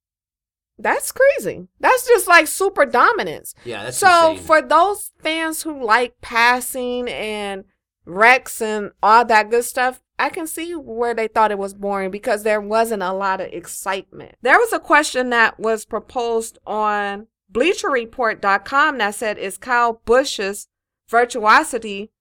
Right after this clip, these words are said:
Speaker 1: sapping the life out of nascar?" And that's a deep question. What did you think?
Speaker 2: Which is basically going back to what I was saying, when somebody just keeps winning and winning and winning.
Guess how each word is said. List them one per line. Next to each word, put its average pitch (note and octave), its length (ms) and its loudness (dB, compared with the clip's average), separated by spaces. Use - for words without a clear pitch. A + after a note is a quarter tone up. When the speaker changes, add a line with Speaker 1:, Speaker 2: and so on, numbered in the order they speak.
Speaker 1:
sapping B3 540 -2
the G3+ 100 -4
life G#3 400 2
out F3+ 160 2
of F3 100 0
nascar?" F3+ 760 -2
And G#3+ 140 -2
that's F#4 220 6
a A#4+ 120 2
deep D#4+ 200 0
question. D4 520 0
What C4 120 4
did C4+ 200 -6
you C#4 80 -8
think? F3+ 400 -6
Speaker 2:
Which C#3+ 280 -4
is C3+ 120 -2
basically C3 420 2
going A#2+ 240 0
back A2+ 200 -2
to A#2 100 -2
what A2+ 100 0
I G#2+ 80 -2
was G#2+ 140 -2
saying, A2+ 320 -2
when G#2+ 100 -6
somebody A2 400 -6
just G#2+ 220 -8
keeps A#2 240 -12
winning A#2 240 -4
and A2+ 100 -4
winning A#2 260 -2
and G#2+ 120 0
winning. C3 400 0